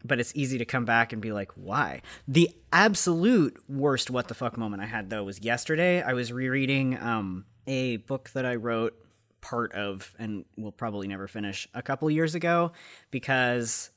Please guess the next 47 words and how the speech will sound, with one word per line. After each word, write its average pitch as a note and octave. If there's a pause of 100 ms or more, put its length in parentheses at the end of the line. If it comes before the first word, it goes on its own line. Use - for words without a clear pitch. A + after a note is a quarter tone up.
(260)
I B2
wanna A#2+
take B2
a A2+
portion C3+
of C#3
it C3+
and A2+
release G#2+
it G#2
as, G2+
like, G2+
a F#2+
f-, -
just -
a F#2
fun G#2
little G2
Halloween A2
extra. F#3 (140)
And D3
it C3+
is C3
a A2+
soccer A2+
romance. G2+ (440)
I B2+
may A2+
have G2+
talked G#2+
about G2+
it G#2
on G2+
here G#2
before. G2
It's -
one A2+
of G#2+
my A2
sort B2
of, A2
like, A2+
long-standing A#2 (440)
works C#3
in C3+
progress D3
that C#3